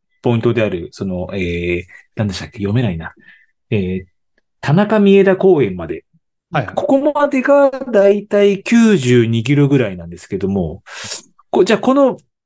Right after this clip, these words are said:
Speaker 1: 英語までっていうのは、田中さんどんな感じだったんですか？このエー四から英語までは。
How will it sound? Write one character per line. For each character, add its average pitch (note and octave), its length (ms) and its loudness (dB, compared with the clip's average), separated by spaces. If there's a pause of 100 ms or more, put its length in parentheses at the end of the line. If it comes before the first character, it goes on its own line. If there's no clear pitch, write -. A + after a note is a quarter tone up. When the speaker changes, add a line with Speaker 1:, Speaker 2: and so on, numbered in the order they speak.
Speaker 1:
英 B3 240 2
語 C4 140 2
ま C4 160 4
で A3 100 4
っ - 80 -2
て - 160 -2
い B2+ 40 2
う - 20 2
の A2 80 2
は、 F#2+ 260 -2 (720)
田 E3 80 -2
中 D#3 140 0
さ D3 100 2
ん C3+ 40 0
ど C#3 100 2
ん - 20 4
な C#3+ 80 4
感 C3+ 120 0
じ B2 40 -8
だ B2 60 -2
っ - 20 -16
た G#2+ 60 -10
ん F2 40 -12
で - 40 -18
す - 40 -20
か？ G#2 60 -16
こ F#2+ 40 -10
の F#2+ 100 -12
エ - 20 -6
ー A#2 120 4
四 A#2 180 2
か G#2+ 100 -4
ら G#2 80 -4
英 G2+ 100 -2
語 G#2 120 -2
ま F#2+ 100 -4
で D#2 80 -8
は。 D2+ 140 -16